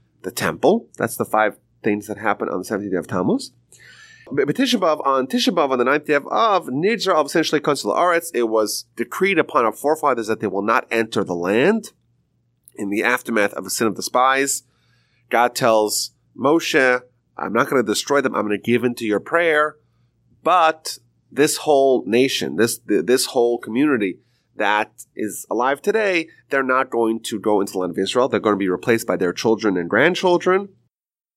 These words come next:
V'charav habayis b'rishona b'shniya, first and second temple were destroyed. V'nilkada Beitar, the city of Beitar was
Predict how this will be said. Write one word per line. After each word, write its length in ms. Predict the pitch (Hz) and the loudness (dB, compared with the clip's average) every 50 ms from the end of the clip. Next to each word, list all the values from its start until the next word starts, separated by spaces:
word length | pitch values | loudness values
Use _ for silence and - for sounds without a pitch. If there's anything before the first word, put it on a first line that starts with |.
| _ - | _ 0
V'charav 420 | 127 123 - 165 165 165 151 139 | 0 0 2 0 0 2 0 0
habayis 260 | 117 135 139 147 151 - | 0 0 0 0 0 0
b'rishona 280 | - 117 113 135 120 | -2 -2 0 0 -2
b'shniya, 460 | 95 101 - - 156 175 175 170 165 | -2 -2 -4 -4 -2 -2 0 -2 -2
first 420 | - - - - 170 180 170 - - - | -4 -6 -4 -2 -2 -2 -4 -6 -6 -2
and 160 | 127 123 120 | -2 -2 0
second 320 | - - 131 123 123 113 - | 0 0 0 0 -2 -2 -2
temple 260 | 127 98 - 113 107 | -2 -2 -2 -2 -2
were 140 | 101 92 80 | -2 -4 -4
destroyed. 600 | - - - - 208 202 196 190 180 180 180 - _ _ _ _ _ _ - | -4 -6 -4 -2 -2 -2 0 0 0 0 -2 -2 _ _ _ _ _ _ -4
V'nilkada 800 | 104 101 107 117 139 185 214 202 - 165 123 127 120 107 98 | -2 -2 0 0 0 0 0 0 0 0 2 2 2 2 2
Beitar, 640 | 87 110 107 104 101 - - - 131 131 139 160 170 | 2 2 0 0 0 -4 -4 -2 0 2 4 2 2
the 80 | 135 107 | 2 0
city 240 | - - 135 127 123 | -2 -2 0 2 0
of 140 | 110 123 | 0 0
Beitar 760 | - 104 104 104 - - - - 127 123 127 120 117 110 104 _ _ _ _ _ _ _ | 0 -2 -2 -2 -6 -10 -4 0 2 4 4 4 4 2 0 _ _ _ _ _ _ _
was 520 | - 101 107 101 98 95 90 87 - - | 0 2 4 4 4 2 0 -2 -6 -10